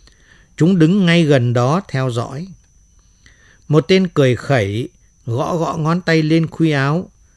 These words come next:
Một tên trông mặt buồn thảm. Bây giờ thì Kramer đã bỏ mũ ra và báo cáo. Lệnh đã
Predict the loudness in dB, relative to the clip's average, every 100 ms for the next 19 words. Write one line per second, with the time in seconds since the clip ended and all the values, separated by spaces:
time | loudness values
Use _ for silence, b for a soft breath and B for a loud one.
0 | _ _ _ -4 -4 -4 0 0 0 2
1 | 2 2 -2 -2 0 -2 -2 -2 -2 -8
2 | -12 _ _ b b b b b b -2
3 | 0 2 0 0 -2 -4 -2 -2 0 4
4 | 6 4 2 _ -6 -4 -2 -4 -4 -4
5 | -4 -2 0 0 -2 _ -14 -8 -6 -4
6 | -6 -4 -4 -6 -8 _ _ b b b
7 | b b b 0 2 2 -2 -14 -6 -4